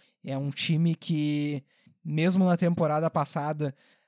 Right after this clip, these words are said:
além do mid-range, teve problemas pra penetrar na cesta, o que o Brogdon deve ajudar um pouco, e tem problemas também pra cavar faltas, né?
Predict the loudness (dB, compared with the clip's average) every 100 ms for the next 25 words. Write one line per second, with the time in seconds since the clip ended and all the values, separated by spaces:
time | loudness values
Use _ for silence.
0 | -8 -4 0 2 4 4 4 2 2 2
1 | 2 0 0 -4 0 0 2 2 0 0
2 | -2 -2 -2 0 0 0 -2 -4 -2 0
3 | 0 0 -2 -2 -2 -2 0 4 4 2
4 | 0 -2 -2 -2 -4 -4 -4 -2 -2 -2
5 | -10 -8 -4 -2 -2 -2 -2 -4 -2 -2
6 | 0 0 0 0 0 0 0 -2 -2 -2
7 | -2 -4 0 0 0 0 0 -2 -2 -6
8 | -8 -12